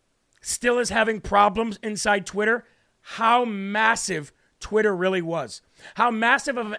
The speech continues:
acquisition this was for Elon Musk, and how big of a story this is for you and I, and for all those people out there that go, "Who cares about Twitter?" This is why. So if this is going on on Twitter, imagine what's going on on Facebook.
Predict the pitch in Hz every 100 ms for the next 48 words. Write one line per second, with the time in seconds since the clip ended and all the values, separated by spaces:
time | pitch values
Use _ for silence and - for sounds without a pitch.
0 | 202 233 226 196 151 294 - 220 151 -
1 | _ _ 160 214 175 208 196 185 208 196
2 | 185 165 160 143 - - _ - 214 208
3 | 156 247 233 226 - 233 214 185 160 -
4 | - 202 214 202 - 190 196 202 196 180
5 | 160 - 180 185 202 214 214 - 214 214
6 | 202 202 190 180 160 - 240 233 240 233
7 | 202 202 196 202 185 127 _ 139 165 -
8 | 151 156 165 120 _ _ _ _ _ _
9 | _ _ - - 233 175 233 254 294 208
10 | 220 208 196 180 156 185 208 240 - _
11 | - 170 175 202 208 214 180 - 165 -
12 | 185 180 175 170 143 - 202 - 113